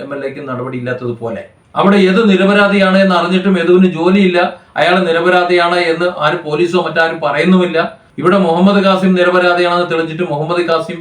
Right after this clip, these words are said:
നിരപരാധിയാണെന്ന് ഇതുവരെ പോലീസ് പറഞ്ഞിട്ടുമില്ല. റിപ്പോർട്ട് കോടതി കൊടുത്തു, ശരി തന്നെ, പക്ഷേ കേസിൽ നിന്നും ഇതുവരെ മുക്തനായിട്ടില്ല.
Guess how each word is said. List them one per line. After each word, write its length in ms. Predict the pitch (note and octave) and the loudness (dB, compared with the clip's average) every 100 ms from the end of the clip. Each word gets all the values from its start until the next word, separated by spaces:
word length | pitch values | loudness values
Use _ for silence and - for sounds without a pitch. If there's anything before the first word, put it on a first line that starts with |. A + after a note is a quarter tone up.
| D3+ | -8
നിരപരാധിയാണെന്ന് 640 | D3+ D#3+ D#3+ D3+ D3+ D3+ D3 | -4 -2 -2 -2 -4 -6 -4
ഇതുവരെ 280 | G3+ G3+ E3+ | -2 0 0
പോലീസ് 240 | D3+ C#3+ C#3 C3 | -4 -6 -8 -8
പറഞ്ഞിട്ടുമില്ല. 520 | B2+ B2 A#2+ A#2 - - _ _ - | -8 -6 -6 -6 -8 -16 _ _ -14
റിപ്പോർട്ട് 340 | C3 B2 G#3 A3+ | -8 -2 0 2
കോടതി 240 | G3+ F#3 F3+ | 2 2 -2
കൊടുത്തു, 200 | D#3+ D3+ - | -4 -8 -8
ശരി 140 | D3 D3 | -4 -2
തന്നെ, 160 | B2+ | -4
പക്ഷേ 160 | B2 C#3 C3 | -6 -8 -8
കേസിൽ 320 | D3 E3 A3 F#3 | -8 -4 -2 -2
നിന്നും 200 | E3 D#3+ - - | -2 -10 -12 -16
ഇതുവരെ 220 | C#3 D#3 D3+ | -4 -2 0
മുക്തനായിട്ടില്ല. 540 | A#2 - C3 A2+ G2 | -2 -6 -4 -6 -8